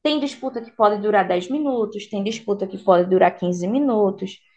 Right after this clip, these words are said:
que pode ter ali outro tipo de disputa com os indicados. Então, cada tipo de modalidade vai possuir ali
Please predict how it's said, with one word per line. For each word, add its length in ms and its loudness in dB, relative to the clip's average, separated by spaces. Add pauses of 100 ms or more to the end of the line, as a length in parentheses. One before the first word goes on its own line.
(120)
que 80 -8
pode 420 4
ter 140 2
ali 320 0
outro 280 -2
tipo 280 -10
de 120 -4
disputa 640 -8
com 340 -4
os 160 -10
indicados. 600 -4 (420)
Então, 460 2
cada 500 6
tipo 460 -4
de 160 -4
modalidade 920 2 (280)
vai 280 4
possuir 440 2
ali 360 2